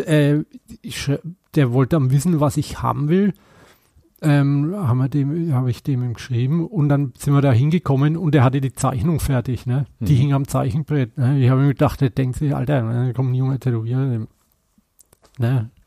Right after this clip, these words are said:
Speaker 1: schludert hier irgendwas hin?“ Nee,
Speaker 2: Das heißt
Speaker 1: der hat sich am Abend vorher hingesetzt, hat es fertig gezeichnet, hat gemeint, „Ey, ist in Ordnung, wenn irgendwas ist, kann ich das jetzt noch ändern“, ne?
Speaker 2: Wo hast du das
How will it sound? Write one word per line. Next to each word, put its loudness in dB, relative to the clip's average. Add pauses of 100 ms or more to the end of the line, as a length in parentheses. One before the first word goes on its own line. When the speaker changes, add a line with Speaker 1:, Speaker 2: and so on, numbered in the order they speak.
(140)
Speaker 1:
schludert 0
hier 4
irgendwas 0
hin?“ 0
Nee, 0
Speaker 2:
Das -20
heißt -10
Speaker 1:
der 6
hat 2
sich 2
am 0 (200)
Abend 0
vorher 2
hingesetzt, 2
hat 0
es -2
fertig 0
gezeichnet, 0
hat 0
gemeint, 0
„Ey, 2
ist 0
in 0
Ordnung, 0
wenn 0
irgendwas 0
ist, -8
kann -2
ich -6
das -2
jetzt -4
noch -6
ändern“, -4
ne? -6
Speaker 2:
Wo 4
hast 0
du 0
das -2